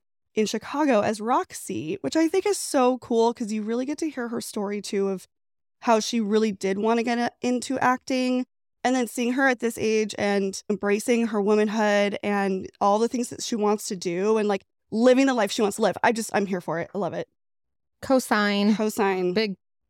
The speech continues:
Speaker 2: big Pam fan.
Speaker 1: Big Pam fan. Get
Speaker 2: Smash.
Speaker 1: Smash, smash, smash. Go watch it.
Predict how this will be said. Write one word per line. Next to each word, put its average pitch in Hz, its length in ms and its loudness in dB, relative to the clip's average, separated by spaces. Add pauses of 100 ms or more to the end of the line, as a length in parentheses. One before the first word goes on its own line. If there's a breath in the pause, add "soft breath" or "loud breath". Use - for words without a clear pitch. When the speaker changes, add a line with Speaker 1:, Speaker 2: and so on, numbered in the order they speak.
(140)
Speaker 2:
big 175 180 -2
Pam - 260 -8
fan. - 320 -10
Speaker 1:
Big 254 240 -4
Pam 208 320 -2
fan. 175 280 -8
Get - 100 -10
Speaker 2:
Smash. 254 460 4 (140)
Speaker 1:
Smash, 294 300 4
smash, 359 140 4
smash. 302 260 4
Go 285 180 6
watch 254 240 6
it. 247 240 4